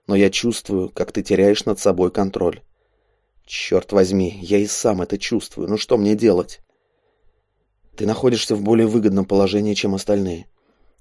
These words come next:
У тебя есть дублёр, который постоянно контролирует твои действия.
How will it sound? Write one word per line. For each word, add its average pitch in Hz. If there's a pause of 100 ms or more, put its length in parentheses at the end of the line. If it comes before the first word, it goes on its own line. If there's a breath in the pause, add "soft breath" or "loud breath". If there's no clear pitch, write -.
(160)
У 92
тебя 98
есть 95
дублёр, 104
который 95
постоянно 104
контролирует 95
твои 95
действия. -